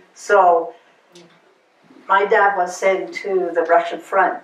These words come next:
and that's where he was wounded, uh, I guess in his stomach area. Then they brought him back to the city where, where, where we live.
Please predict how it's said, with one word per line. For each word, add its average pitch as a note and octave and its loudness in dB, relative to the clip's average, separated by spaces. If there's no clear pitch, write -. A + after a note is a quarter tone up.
and D3+ -4
that's E3 0
where D#3 -2
he D#3+ -8
was A2 -8
wounded, G3+ -2
uh, D#3 -10
I E3 -4
guess G3 -4
in D#3+ -6
his D#3 -6
stomach - -2
area. C#3+ -6
Then D#3 -6
they D3 -8
brought D3+ 0
him D3+ -8
back E3 -2
to D#3 -12
the D3+ -10
city D3+ -12
where, D3 -10
where, D3+ -4
where E3+ -2
we F#3 2
live. - -2